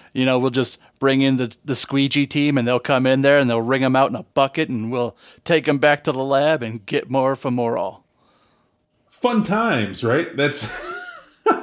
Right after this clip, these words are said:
Speaker 2: I, uh, I, I can't help but laugh when you read stuff like that, because that's what they, uh, well, what are they doing, really? What's the point of the Fomori factory or even playing a Fomori and having rules for it?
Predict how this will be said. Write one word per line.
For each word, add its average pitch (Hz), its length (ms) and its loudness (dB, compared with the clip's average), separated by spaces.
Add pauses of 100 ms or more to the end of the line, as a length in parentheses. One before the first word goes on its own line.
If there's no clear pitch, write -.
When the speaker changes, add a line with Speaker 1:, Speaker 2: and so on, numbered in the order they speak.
(1000)
Speaker 2:
I, 208 180 2
uh, 190 400 0
I, 190 220 -2
I 190 60 2
can't 240 300 0
help 208 220 0
but 175 160 0
laugh 190 300 -2
when 139 100 0
you 123 100 0
read 160 220 -2
stuff 113 300 -4
like 101 200 -6
that, 107 220 -2
because 110 400 0
that's 127 260 -2
what 127 160 -2
they, 117 200 0
uh, 101 280 -2 (840)
well, 220 120 4
what 311 100 2
are 277 40 2
they 240 120 2
doing, 139 380 2
really? 110 360 2 (100)
What's 170 240 0
the 165 80 0
point 180 340 0
of 135 120 0
the 127 60 0
Fomori 131 500 2
factory 123 540 0
or 117 60 4
even 113 280 0
playing 113 320 0
a 104 40 -2
Fomori 98 480 -2
and 98 100 -2
having 98 400 -2
rules 92 280 -2
for 135 280 2
it? - 140 -8